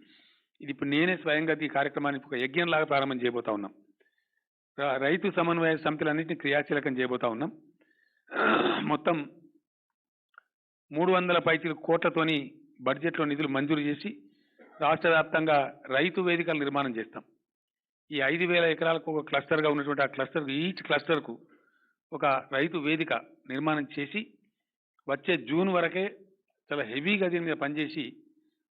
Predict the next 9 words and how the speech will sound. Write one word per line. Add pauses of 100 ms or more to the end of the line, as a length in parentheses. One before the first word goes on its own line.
ఒక
ఉద్యమ
స్ఫూర్తితో
పనిచేసి (520)
వందకు
వంద
శాతం (2500)
దాని
కింద